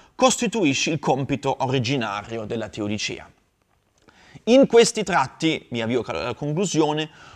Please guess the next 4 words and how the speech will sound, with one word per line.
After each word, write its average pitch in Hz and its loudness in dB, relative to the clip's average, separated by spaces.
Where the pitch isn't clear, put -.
Rosmini 196 4
presenta 175 2
una 180 2
riflessione 175 0